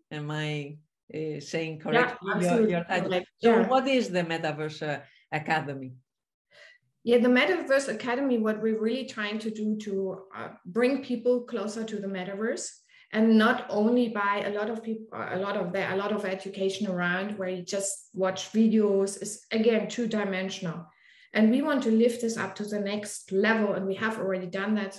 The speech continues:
Speaker 2: quite successfully. My partners have started a couple of months ago. We had the first master classes, and there are huge learnings also from those master classes every time.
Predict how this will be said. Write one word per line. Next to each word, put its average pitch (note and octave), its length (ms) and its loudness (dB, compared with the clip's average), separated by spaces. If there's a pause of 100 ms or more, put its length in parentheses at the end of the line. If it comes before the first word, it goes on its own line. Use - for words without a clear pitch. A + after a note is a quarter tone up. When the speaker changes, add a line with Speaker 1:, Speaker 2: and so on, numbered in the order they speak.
Speaker 2:
quite G3 180 -4
successfully. G#3+ 640 -4
My F#3 160 0
partners G3 480 -4
have F3+ 140 -8
started F#3+ 400 -6
a F3 100 -8
couple F#3 240 -8
of G3 120 -6
months C4+ 300 0
ago. A3+ 380 -2 (360)
We A3 100 0
had F#3+ 140 -2
the F#3+ 60 -4
first G#3+ 360 -4
master A#3+ 340 0
classes, G#3+ 560 -4
and F#3 180 -6
there E3 160 -4
are F#3 80 -2
huge A3 540 2
learnings A#3+ 560 2
also A3 320 -4
from G#3 220 -4
those G#3 240 -4
master G#3+ 340 -4
classes G3+ 440 -6
every F#3+ 280 -4
time. G#3+ 440 -4